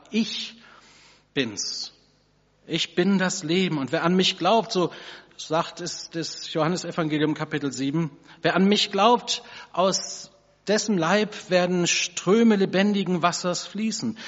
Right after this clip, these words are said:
Wer an Jesus glaubt, der hat Anschluss an die Lebensquelle Gottes, an das Leben,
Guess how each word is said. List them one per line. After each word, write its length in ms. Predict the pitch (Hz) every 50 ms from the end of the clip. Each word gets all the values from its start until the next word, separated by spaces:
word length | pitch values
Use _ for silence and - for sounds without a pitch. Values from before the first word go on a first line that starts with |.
| - - - - - -
Wer 220 | - 170 202 170
an 140 | 196 185 175
Jesus 520 | 143 147 202 220 214 - 190 185 - -
glaubt, 380 | - 185 196 208 208 208 - -
der 100 | 202 156
hat 460 | 185 190 190 - - - - - - _ _ _ _ _ _ -
Anschluss 720 | 196 233 262 254 - - - - 147 139 135 - - -
an 240 | 175 196 208 208 175
die 160 | 175 185 165
Lebensquelle 1000 | 147 151 196 247 247 185 180 156 - - - - - - 175 185 190 196 175 160
Gottes, 540 | 139 175 185 - - - - - - - - _ _ _ _ _ _ _ _ _ _ _ _ _ _ _ _ _ _ _
an 220 | - 185 208 190
das 380 | 151 202 208 202 - - - -
Leben, 420 | 185 202 233 240 214 156 117 95